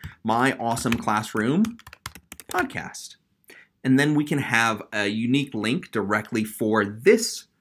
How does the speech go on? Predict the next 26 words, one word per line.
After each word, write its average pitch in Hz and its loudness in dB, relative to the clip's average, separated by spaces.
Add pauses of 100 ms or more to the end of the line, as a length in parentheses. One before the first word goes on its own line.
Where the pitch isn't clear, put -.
(120)
particular 90 -4 (160)
feed. 185 -10 (720)
We 127 -6
press 143 -2
the 135 0
next 147 -2
button, 214 0 (800)
and 135 6
what 135 0
we 160 -2
need 170 -2
to 180 -4
do 170 -2
is 117 -2
make 131 0
a 110 -6
little 131 0
bit 175 0
of 185 0
modifications 151 -4 (200)
in 135 8
order 135 10
for 127 4
the 113 0
iTunes 131 -2 (260)
or 90 -2